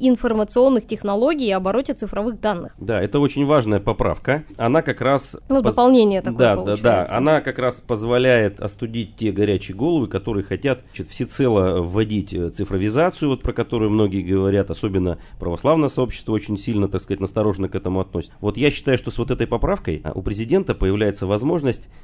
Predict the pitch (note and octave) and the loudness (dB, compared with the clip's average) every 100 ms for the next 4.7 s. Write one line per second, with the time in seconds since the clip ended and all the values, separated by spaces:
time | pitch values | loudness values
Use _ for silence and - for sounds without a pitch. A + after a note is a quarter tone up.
0 | - B2 D#3 D3+ D3 C3+ - B2+ - D3+ | -2 0 2 0 0 -2 -2 -4 -2 -2
1 | D3+ A#2+ - G2+ G#2+ A2+ A#2+ G#2+ F#2+ A2 | -2 -6 -6 -6 -4 -2 2 2 4 2
2 | B2+ - G#2 - F#2+ G#2+ A2 B2 G3 - | 0 0 -2 -2 -4 -2 -2 -2 -6 -6
3 | G2+ F#2+ F#2+ F2 - - F2+ - A#2 A2+ | -8 -6 -4 -6 -8 -6 -6 -6 -2 0
4 | C3 A2+ E2+ D#2+ C3 F#3 | 2 2 0 2 2 2